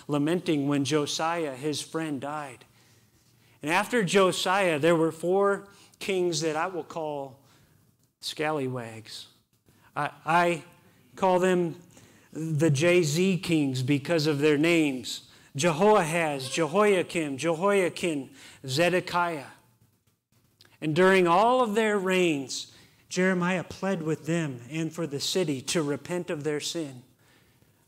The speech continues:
but to no avail. And once they crossed the point of no return in God's plan, he promised that judgment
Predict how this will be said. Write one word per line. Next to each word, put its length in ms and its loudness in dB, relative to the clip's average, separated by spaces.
but 320 -4
to 100 -2
no 280 4
avail. 540 -4
And 200 4
once 300 -2
they 160 -4
crossed 460 -8
the 80 -8
point 340 -10
of 140 -10
no 160 -4
return 500 -6
in 160 -10
God's 320 -8
plan, 400 -10
he 180 -8
promised 560 -8
that 160 -10
judgment 720 -10